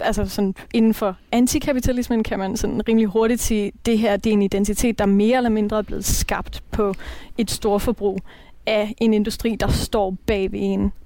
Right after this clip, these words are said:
øh, og gerne vil have en til at føle, man er rigtig, rigtig meget værd på et eller andet plan. Så den er jeg lidt kritisk overfor, men på den anden side, hvis man gerne vil have den, så synes jeg da egentlig bare, man skal have lov til at have ret til at kalde sig selv mere et eller andet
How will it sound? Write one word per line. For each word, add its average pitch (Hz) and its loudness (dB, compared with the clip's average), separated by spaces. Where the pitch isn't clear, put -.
øh, 208 2
og 220 -4
gerne 214 2
vil 220 2
have 214 0
en 226 2
til 226 0
at 185 0
føle, 220 0
man 208 2
er 185 -6
rigtig, 208 -4
rigtig 190 -2
meget 185 -2
værd 214 0
på - -6
et 202 -4
eller - -8
andet - -6
plan. - -4
Så 247 0
den 285 4
er 285 2
jeg 269 0
lidt 262 -4
kritisk 311 -2
overfor, 269 2
men 247 4
på 233 -4
den 214 2
anden 262 4
side, 269 0
hvis 214 0
man 220 4
gerne 202 2
vil 254 2
have 220 -2
den, 202 2
så 233 -6
synes 247 2
jeg 247 2
da 208 2
egentlig 196 0
bare, 190 0
man 214 0
skal - -8
have 208 -4
lov 196 0
til - 0
at 196 0
have 202 -2
ret 214 -2
til - 0
at 202 0
kalde 202 -2
sig 208 0
selv 208 0
mere 220 4
et 262 2
eller 214 2
andet - -4